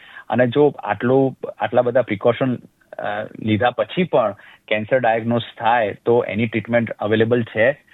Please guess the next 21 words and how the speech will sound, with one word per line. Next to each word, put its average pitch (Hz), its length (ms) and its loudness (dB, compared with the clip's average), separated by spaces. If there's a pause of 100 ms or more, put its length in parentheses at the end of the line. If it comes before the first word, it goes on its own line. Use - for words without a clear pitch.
(240)
અને, 110 520 2
અમ, 104 640 -4
ઓસ્ટ્રેલિયાની 120 760 0
ગવર્મેન્ટની 110 1300 2
જે 104 160 0
હેલ્થ 110 400 -2
સિસ્ટમ 113 460 -6
છે, 110 300 0 (280)
એ 117 140 2
અતિ, 135 680 2
અ, 107 460 -4
ઉપયોગી 139 440 2
છે, 113 260 2
આમ, 101 540 -4 (160)
આ 107 180 2
દિશાની 107 440 0
અંદર, 104 280 0
અને 104 360 -2
કેન્સરની 101 460 -2
બધી 110 320 2
જ - 20 -8